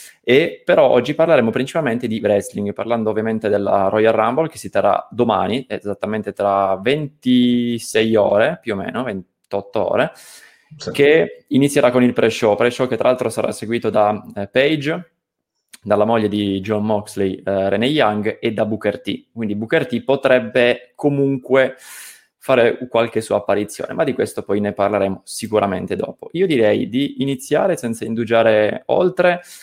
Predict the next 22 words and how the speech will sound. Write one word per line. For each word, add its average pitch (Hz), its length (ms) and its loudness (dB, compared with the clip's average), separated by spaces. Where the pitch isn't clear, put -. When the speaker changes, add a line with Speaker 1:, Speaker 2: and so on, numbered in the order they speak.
Speaker 1:
abbiamo 110 340 0
tanti, 156 280 -2
tanti 123 240 -2
argomenti 113 320 -2
da 113 100 0
trattare, 156 460 0
abbiamo 104 240 0
circa 104 480 -2
un'oretta 117 640 -2
di, 104 240 -4
di 110 100 -10
spazio, - 400 -4
poi 98 120 -4
ovviamente 98 320 -2
possiamo 101 380 -6
anche 101 220 -4
sforare 104 480 0
senza, 92 720 -2
senza 98 260 -12
grandi 113 220 -6
problemi, 113 340 0
però 98 240 0